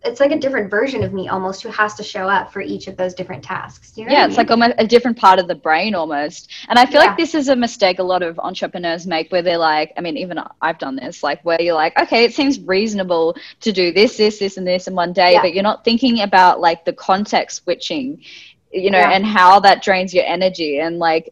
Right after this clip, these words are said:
Speaker 2: in, you know, the fact
Speaker 1: Hundred percent.
Speaker 2: that if you're doing three calls, you're probably not gonna feel like writing a bunch of social posts. So it's like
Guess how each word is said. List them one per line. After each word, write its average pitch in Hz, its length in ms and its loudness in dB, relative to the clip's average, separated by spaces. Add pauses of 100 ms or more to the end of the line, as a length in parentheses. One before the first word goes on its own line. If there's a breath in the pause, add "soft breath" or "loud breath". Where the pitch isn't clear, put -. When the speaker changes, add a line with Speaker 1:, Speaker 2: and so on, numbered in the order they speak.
Speaker 2:
in, 175 400 -4 (120)
you 185 120 -6
know, 160 160 -2
the 170 80 -2
fact 170 220 0
Speaker 1:
Hundred - 40 -12
percent. - 20 -4
Speaker 2:
that 185 120 4
if 190 120 0
you're 226 80 2
doing 262 280 8
three 226 240 2
calls, 208 400 2
you're 196 100 -2
probably 214 420 -2
not 208 220 -4
gonna 220 180 -2
feel 220 240 0
like 190 220 2
writing 175 240 0
a 175 60 -6
bunch 165 240 -4
of 175 80 -10
social 156 320 -8
posts. - 260 -8
So 165 140 -6
it's - 140 -8
like 165 200 -2